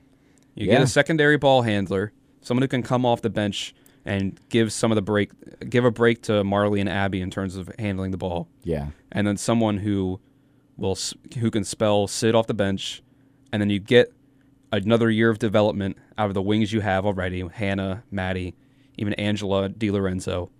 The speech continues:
Speaker 2: Mm-hmm.
Speaker 1: uh, Jordan Smith, Kara Miner, all of them. A lot of potential with the team.
Speaker 2: Yeah.
Speaker 1: To be even better than they are now. They're already really good.
Speaker 2: Right, and, like, you gotta think, obviously Shippensburg's gonna bring back everybody. That team's gonna be ridiculous.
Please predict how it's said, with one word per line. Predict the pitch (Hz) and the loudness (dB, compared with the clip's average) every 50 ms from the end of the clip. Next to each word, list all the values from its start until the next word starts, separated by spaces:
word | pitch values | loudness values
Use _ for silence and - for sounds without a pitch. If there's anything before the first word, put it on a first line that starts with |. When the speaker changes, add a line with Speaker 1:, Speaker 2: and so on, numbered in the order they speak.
| _ | _
Speaker 2:
Mm-hmm. | - 87 85 90 101 104 110 104 - - - _ - | -6 -6 -4 -2 -2 -4 -4 -6 -12 -20 -20 _ -6
Speaker 1:
uh, | - 95 92 90 92 90 - - - | -4 -2 -2 -2 -4 -6 -10 -14 -14
Jordan | 110 - 104 104 101 104 | -6 -2 0 0 0 0
Smith, | 104 - - 98 92 90 - - - _ _ _ - _ - | -2 -4 -4 -4 -4 -4 -6 -10 -18 _ _ _ -20 _ -10
Kara | - - 104 104 | -4 -2 0 0
Miner, | 101 95 92 92 90 90 87 82 - _ _ - - | 0 0 -2 -2 -2 -2 -4 -6 -8 _ _ -8 -4
all | 110 101 101 | -2 0 0
of | 95 | 0
them. | 92 90 87 90 - - _ _ _ _ _ _ _ _ _ _ _ _ _ _ _ _ _ _ - - | 0 -2 -4 -8 -10 -14 _ _ _ _ _ _ _ _ _ _ _ _ _ _ _ _ _ _ -20 -20
A | - - - - | -20 -16 -8 -2
lot | 104 95 143 | 4 6 6
of | 202 | 6
potential | 208 - - 370 381 - 240 | 6 4 2 0 2 2 0
with | 156 117 | 0 0
the | 120 | 0
team. | 104 - 98 82 82 80 143 - _ _ _ _ | -2 -4 -4 -6 -6 -8 -12 -16 _ _ _ _
Speaker 2:
Yeah. | - 87 90 90 85 80 76 - - | -2 0 0 0 0 -2 -4 -4 0
Speaker 1:
To | - 139 | 0 2
be | 120 139 147 151 | 4 4 4 6
even | 131 135 131 143 131 | 4 4 4 4 4
better | 120 117 127 131 | 6 6 6 4
than | 123 131 | 4 4
they | 127 131 | 4 4
are | 135 135 131 135 | 4 4 4 4
now. | 160 190 156 92 85 - - | 4 4 4 2 2 -2 0
They're | 98 107 | 2 4
already | 110 120 127 123 | 4 6 4 2
really | 120 139 147 143 | 2 0 0 2
good. | 147 165 151 101 87 - - _ _ - _ _ - | 4 4 4 2 2 -4 -14 _ _ -20 _ _ -4
Speaker 2:
Right, | - 95 107 107 104 - | 0 4 4 4 4 2
and, | - 101 104 | 2 2 2
like, | 104 101 95 - _ _ _ | 2 2 0 -2 _ _ _
you | 113 113 | -2 2
gotta | 107 123 117 113 | 4 6 4 4
think, | 107 - 120 120 113 101 92 - _ - - _ _ _ _ _ _ _ _ _ _ | 4 2 2 2 4 2 0 -4 _ -20 -20 _ _ _ _ _ _ _ _ _ _
obviously | 110 113 107 104 101 | 4 4 4 4 0
Shippensburg's | 87 - 123 117 113 101 80 92 87 85 90 82 | 2 2 2 4 4 2 2 0 0 0 -2 -2
gonna | - 92 85 | -2 -2 0
bring | 80 85 85 | 0 0 -2
back | 82 73 73 - | 0 -2 -4 -4
everybody. | 85 78 73 76 71 71 69 73 76 78 | -4 -4 -4 -6 -6 -6 -8 -6 -6 -4
That | 76 95 92 - | -2 -2 -2 -2
team's | - 90 82 80 | -4 -4 -4 -4
gonna | - - 80 76 | -6 -6 -8 -8
be | 73 76 76 69 - _ _ _ | -8 -10 -10 -12 -14 _ _ _
ridiculous. | - 82 76 80 73 78 78 76 - 76 76 76 76 - - - | -12 -8 -8 -6 -4 -4 -6 -6 -6 -8 -8 -8 -10 -12 -16 -18